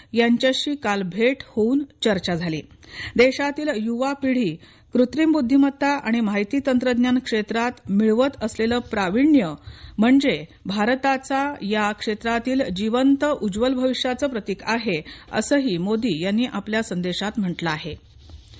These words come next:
वंदे मातरम या गीताच्या शतकोत्तर सुवर्ण महोत्सवी वर्षानिमित्त काल राज्यसभेत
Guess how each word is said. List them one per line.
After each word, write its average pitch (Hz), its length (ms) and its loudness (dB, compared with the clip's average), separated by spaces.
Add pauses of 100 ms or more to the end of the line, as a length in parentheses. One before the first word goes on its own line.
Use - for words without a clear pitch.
(460)
वंदे 254 260 6
मातरम 339 420 0
या 330 140 0
गीताच्या 285 680 -2
शतकोत्तर 262 640 -2
सुवर्ण 254 360 0
महोत्सवी 269 400 2
वर्षानिमित्त 214 680 -2 (420)
काल 240 160 2
राज्यसभेत 262 640 -2